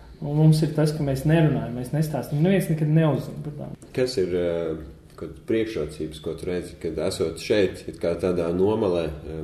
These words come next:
Speaker 2: pret, eh, pret ielai, pret, eh, tām metropolēm, kas mums,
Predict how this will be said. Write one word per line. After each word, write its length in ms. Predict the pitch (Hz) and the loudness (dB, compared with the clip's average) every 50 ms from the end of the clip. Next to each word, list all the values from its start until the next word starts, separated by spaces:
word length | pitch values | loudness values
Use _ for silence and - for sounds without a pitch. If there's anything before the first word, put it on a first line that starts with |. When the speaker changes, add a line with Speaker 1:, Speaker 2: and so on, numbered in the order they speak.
| 76 76 | -12 -10
Speaker 2:
pret, 300 | - 85 82 82 82 - | -10 -10 -10 -10 -10 -10
eh, 300 | 80 76 76 78 78 76 76 76 - | -8 -8 -6 -6 -8 -8 -10 -12 -16
pret 220 | - - 78 76 - | -16 -16 -16 -8 -4
ielai, 380 | 90 90 95 98 98 87 80 76 - | 2 2 2 2 2 0 -2 -4 -6
pret, 340 | - 85 73 71 - - | -8 -10 -10 -10 -10 -10
eh, 140 | 73 - - - | -10 -8 -8 -8
tām 160 | - 78 78 82 | -10 -8 -6 -4
metropolēm, 680 | 87 95 92 95 - - 80 76 76 76 76 76 78 78 76 - - - - - - - - - - - - | -4 -4 -4 -6 -8 -6 -6 -6 -4 -4 -4 -6 -6 -8 -10 -14 -16 -18 -20 -20 -20 -20 -20 -20 -20 -14 -12
kas 160 | - - - | -10 -6 -4
mums, 420 | 92 87 87 87 - - - - | -2 -2 -2 -4 -8 -10 -10 -12